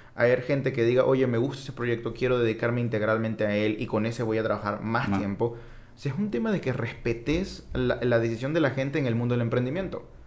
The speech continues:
Speaker 1: No todo el mundo va a ser ese emprendedor ultra sacrificado que trabaja dieciséis horas al día de lunes a lunes.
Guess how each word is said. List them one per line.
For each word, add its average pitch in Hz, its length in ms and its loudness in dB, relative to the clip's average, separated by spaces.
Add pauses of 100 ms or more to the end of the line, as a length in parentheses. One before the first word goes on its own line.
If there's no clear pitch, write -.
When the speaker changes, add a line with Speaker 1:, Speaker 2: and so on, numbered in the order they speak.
(200)
Speaker 1:
No 160 140 0
todo 190 140 6
el 165 60 6
mundo 165 240 2
va 156 80 6
a 147 40 0
ser 143 160 0
ese 143 160 -2
emprendedor 120 580 2
ultra 123 300 2
sacrificado 113 640 -6
que 113 80 -2
trabaja 104 320 0
dieciséis 104 400 -4
horas 110 180 2
al 101 140 0
día 107 160 2
de 104 80 2
lunes 107 240 0
a 95 60 -4
lunes. 147 320 -4